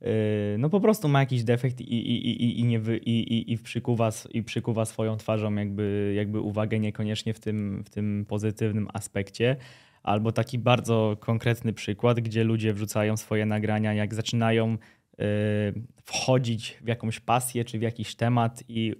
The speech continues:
yy, wrzucają swoje pierwsze nagrania, nie wiem, jak grają na gitarze, jak próbują śpiewać. No i wiadomo, że osoba, która nie robi tego zawodowo albo po prostu kilka dni temu uznała, że chciałaby się tym zająć i jakieś takie swoje pierwsze próby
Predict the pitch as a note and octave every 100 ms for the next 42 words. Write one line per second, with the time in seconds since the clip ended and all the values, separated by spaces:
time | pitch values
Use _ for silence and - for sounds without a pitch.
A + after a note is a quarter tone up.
0 | _ - _ A#2 A2 G#2+ A#2 - A#2 A#2
1 | - A2+ A2 - A#2+ A#2 A#2 A2+ A2+ A2+
2 | A2 G#2+ G#2+ G2 G2+ A2 A2+ B2 C3 C3+
3 | C3 B2 B2+ B2+ B2 A#2 A2+ A#2 A#2 -
4 | - _ - A#2+ - B2+ A#2+ A#2+ A#2 A#2
5 | - A2+ A2+ A2+ B2+ B2+ C3 B2+ C3+ B2+
6 | A#2+ A#2 A#2+ A2+ A2+ A2 A#2 A#2+ B2+ A#2+
7 | A2 A2+ G#2 A2 A2 G#2 G#2+ A2+ A#2 A#2+
8 | A2+ A2+ G#2 G#2 A2+ A2+ - A2 G#2+ G2+
9 | A2+ - - B2 - _ _ - - -
10 | B2 A#2+ A2 A#2 A2 A#2+ A#2 A2+ A2+ A2+
11 | A2 A2 A#2+ A2 A2+ A2+ A#2 A2+ A2+ A2
12 | A2+ A2+ A#2 A2 A2 A2+ A2 A2 A2 A#2
13 | A2 A2 A#2 A2 A2+ - A#2 A#2